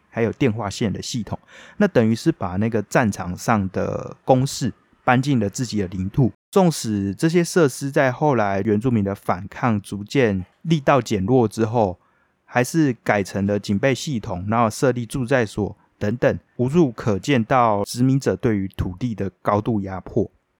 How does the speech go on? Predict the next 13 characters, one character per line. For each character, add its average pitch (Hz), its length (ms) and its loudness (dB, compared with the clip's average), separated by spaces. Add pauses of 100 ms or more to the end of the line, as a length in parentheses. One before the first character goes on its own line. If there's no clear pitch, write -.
(320)
这 277 200 2
里 147 180 -2
的 110 120 4
居 156 200 -4
民 117 240 2
啊， 98 180 -4
他 131 140 -4
们 143 200 0
遇 160 140 -2
上 120 240 0
了 104 100 2
这 123 200 0
群 98 300 -2